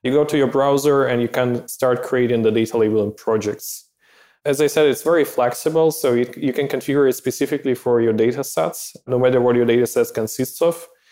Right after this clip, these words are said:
Images data set if you're doing the computer vision, the N L P tasks, named entity recognition,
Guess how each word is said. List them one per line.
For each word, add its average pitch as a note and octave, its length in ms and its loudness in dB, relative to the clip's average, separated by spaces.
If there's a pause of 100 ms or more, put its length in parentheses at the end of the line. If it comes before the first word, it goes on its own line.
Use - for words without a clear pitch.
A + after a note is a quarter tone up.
(300)
Images C#3 480 0
data C3 240 4
set B2 240 2
if A#2 120 0
you're A#2 160 2
doing A2+ 220 2
the A2+ 60 2
computer B2+ 400 -2
vision, A#2 560 0
the G#2+ 240 0
N B2 80 0
L A#2+ 140 0
P A#2+ 200 -6
tasks, A#2 600 -4
named A#2+ 200 0
entity A#2+ 240 0
recognition, A2+ 880 -2